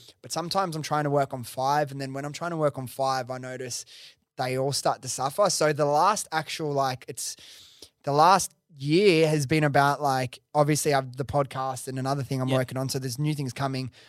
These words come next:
Speaker 1: but then, like, saying no to a lot of the other things that I s-,
Speaker 2: Yeah.
Speaker 1: started getting myself
Speaker 2: Yeah.
Speaker 1: into.
Speaker 2: Well, can I ask, ask you a
Speaker 1: Mm,
Speaker 2: question? Do you,
Speaker 1: mm.
Speaker 2: uh, do you find it hard to say no to things?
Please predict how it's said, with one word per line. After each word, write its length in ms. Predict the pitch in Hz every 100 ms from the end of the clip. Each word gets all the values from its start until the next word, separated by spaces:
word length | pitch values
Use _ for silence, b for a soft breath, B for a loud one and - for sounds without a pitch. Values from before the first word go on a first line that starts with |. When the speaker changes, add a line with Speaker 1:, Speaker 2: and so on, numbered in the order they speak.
| B
Speaker 1:
but 80 | 135
then, 140 | 147 147
like, 180 | 139
saying 520 | - - 151 151 151 135
no 280 | 127 139
to 160 | 151 165
a 20 |
lot 140 | 139 135
of 160 | 123
the 120 | 135
other 200 | 127 135
things 240 | 135 151 135
that 80 | 139
I 80 |
s-, 280 | 135 - -
Speaker 2:
Yeah. 300 | 139 139 123 -
Speaker 1:
started 600 | - - 147 151 156 151
getting 220 | 156 151
myself 420 | 151 - 156 139
Speaker 2:
Yeah. 60 | 156
Speaker 1:
into. 300 | - 196 240
Speaker 2:
Well, 80 | -
can 140 | 233
I 120 | 277
ask, 220 | 262 - -
ask 220 | 165 -
you 80 | 165
a 60 |
Speaker 1:
Mm, 40 | 143
Speaker 2:
question? 360 | 127 110 123 120
Do 80 | 170
you, 80 |
Speaker 1:
mm. 280 | 131 120 - -
Speaker 2:
uh, 140 | 156
do 100 | 151
you 60 | 160
find 160 | 180
it 40 | 135
hard 200 | 139 -
to 60 |
say 160 | 147 151
no 100 | 151
to 80 | 160
things? 320 | 208 -